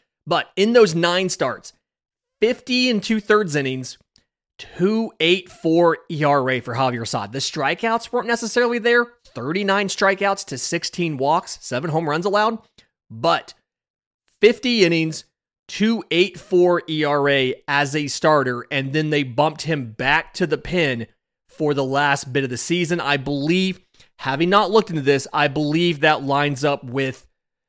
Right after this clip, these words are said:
where Marcus Stroman came back.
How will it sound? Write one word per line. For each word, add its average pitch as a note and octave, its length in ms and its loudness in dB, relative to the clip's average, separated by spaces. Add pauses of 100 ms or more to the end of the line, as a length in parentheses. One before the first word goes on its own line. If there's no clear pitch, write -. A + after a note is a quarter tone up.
(100)
where D3 580 2
Marcus D3 420 0
Stroman C3+ 360 -2
came C3 280 -6
back. G#2+ 400 -10